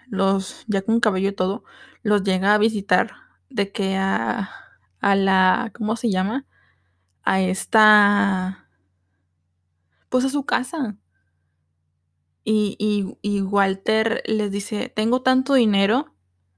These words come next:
quiero, por favor, que se lo den a mis hijos". Ah, creo que se llama Holly y Walter junior, si no me recuerdo los nombres de los niños. Este, "Sé que mi esposa no, no les va a aceptar el dinero si so-, si los, si los doy yo,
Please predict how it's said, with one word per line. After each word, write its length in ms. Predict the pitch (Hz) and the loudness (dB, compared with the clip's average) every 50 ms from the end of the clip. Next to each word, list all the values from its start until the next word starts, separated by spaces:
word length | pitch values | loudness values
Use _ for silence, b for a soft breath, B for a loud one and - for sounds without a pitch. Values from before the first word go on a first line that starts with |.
| _ _ _ _ _ _ _ | _ _ _ _ _ _ _
quiero, 500 | - - 240 220 214 208 214 240 262 269 - | -4 0 2 4 4 4 4 2 0 0 -2
por 140 | - 220 | -6 -6
favor, 600 | - - 196 190 185 185 190 196 202 - - - - | -4 -2 -2 0 0 0 0 0 0 0 -2 -4 -6
que 120 | - 214 | -4 -4
se 100 | 208 - | -2 -2
lo 80 | 202 190 | -2 0
den 140 | 190 196 214 | 0 0 0
a 80 | 226 | 0
mis 240 | 226 214 202 208 - | 0 0 0 0 0
hijos". 640 | 202 214 214 208 - 240 302 359 - - - _ _ _ _ _ _ _ _ _ _ _ _ _ _ _ _ - | 0 0 0 0 0 0 0 0 -4 -10 -20 _ _ _ _ _ _ _ _ _ _ _ _ _ _ _ _ 0
Ah, 260 | 208 208 202 202 202 | 2 2 4 2 0
creo 100 | 196 - | -4 -6
que 100 | - 254 | -8 -6
se 100 | 247 - 262 | 0 2 2
llama 300 | 254 247 254 262 240 - | 2 2 2 0 -2 -2
Holly 540 | - 247 247 254 262 277 285 294 311 339 320 - | 0 2 2 4 4 2 0 -2 -2 -4 -4 -4
y 100 | 226 220 | -4 -2
Walter 420 | 214 226 220 220 220 226 240 233 | 0 2 0 0 2 0 0 -2
junior, 460 | 226 220 220 240 233 220 202 - 220 - - _ _ _ _ _ _ _ | 0 0 -2 0 -2 -2 -4 -6 -10 -14 -20 _ _ _ _ _ _ _
si 140 | - - | -2 0
no 100 | 220 220 | 2 2
me 100 | 214 214 | 2 0
recuerdo 420 | 214 202 208 - 190 - 214 220 - - | -2 -4 -4 -6 -8 -6 -6 -10 -10 -8
los 100 | - 208 | -6 -4
nombres 320 | 208 202 190 180 208 202 | -4 -4 -4 -6 -8 -12
de 100 | - 208 | -10 -10
los 100 | 208 202 | -8 -6
niños. 320 | 202 196 185 190 196 - _ b b b b b b b b b b b _ _ - | -4 -4 -4 -4 -6 -10 _ b b b b b b b b b b b _ _ -8
Este, 680 | - 208 208 196 202 202 196 202 196 - - - 208 | -2 0 0 2 2 0 -2 -4 -6 -8 -8 -8 -4
"Sé 400 | 196 - 220 214 220 226 240 240 | -2 2 2 4 4 4 4 2
que 100 | - 269 | 2 2
mi 100 | 254 226 | 2 2
esposa 380 | 214 208 - 196 208 220 233 226 | 0 2 2 2 2 2 2 2
no, 480 | 220 220 220 220 226 240 247 - _ _ - | 2 4 4 4 4 4 2 -2 _ _ -4
no 200 | 214 220 220 220 | 0 0 2 2
les 160 | 220 233 226 | 2 0 2
va 60 | 233 240 | 2 2
a 20 | |
aceptar 420 | 233 - 254 - - - 214 214 220 | 2 0 -2 -4 0 2 2 4 4
el 140 | 226 233 226 | 4 2 2
dinero 400 | 226 220 214 202 196 202 208 214 | 0 -2 -2 -2 -2 -2 -4 -4
si 180 | - - 214 | -4 -6 -6
so-, 200 | 202 - 202 214 | -4 -4 -6 -6
si 120 | - - 208 | -6 -8 -6
los, 220 | 208 196 196 196 | -4 -4 -4 -4
si 80 | - 214 | -4 -4
los 240 | 202 196 202 196 190 | -2 -2 -2 -2 0
doy 240 | 196 202 202 196 190 | 0 0 0 0 0
yo, 340 | 196 - - 294 320 _ | 0 0 0 0 -4 _